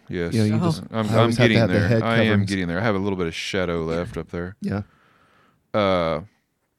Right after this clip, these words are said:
Speaker 1: so this is, moves on to the c-, music part of my, uh, notes here. Megan was explaining to me the difference between B flat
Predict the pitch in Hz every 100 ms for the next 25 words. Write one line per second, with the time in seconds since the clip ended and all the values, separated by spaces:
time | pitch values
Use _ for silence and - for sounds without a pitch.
0 | _ _ _ _ _ _ _ _ _ _
1 | _ _ - 117 101 - _ 110 107 110
2 | 101 98 98 95 95 87 85 76 - 87
3 | - _ 107 110 101 90 _ - 90 78
4 | 87 85 92 85 82 82 80 92 - _
5 | _ _ _ _ _ _ 92 85 82 -
6 | 90 87 95 _ - - - _ _ _
7 | _ _ _ _ _ _ 127 123 127 92
8 | 87 82 - 117 104 92 92 90 87 90
9 | 95 - 85 85 98 - 104 101 104